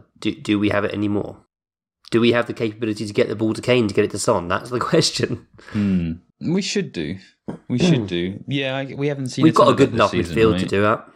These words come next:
Speaker 2: I just think the, the way to do it is to, to bring in a player who will play matches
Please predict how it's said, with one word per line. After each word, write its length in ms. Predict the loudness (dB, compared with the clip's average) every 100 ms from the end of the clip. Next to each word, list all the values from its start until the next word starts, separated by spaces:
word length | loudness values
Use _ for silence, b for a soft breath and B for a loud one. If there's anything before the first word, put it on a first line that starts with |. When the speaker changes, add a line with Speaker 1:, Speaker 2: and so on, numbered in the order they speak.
| _
Speaker 2:
I 120 | -6 -4
just 220 | -6 -6
think 340 | -6 -6 -8
the, 380 | -4 -2 0 -2 -2
the 100 | -2
way 160 | -2 -4
to 140 | -4
do 120 | -4
it 80 | -2
is 100 | -4
to, 220 | -6 -8 -10
to 220 | -8 -8 -10 _
bring 240 | -6 -4 -2
in 100 | -4
a 60 |
player 560 | -4 -4 -2 -4 -8 -14 _ _
who 100 | -6
will 80 | -6
play 360 | -6 -4 -4 -6
matches 680 | -8 -8 -8 -10 -10 -12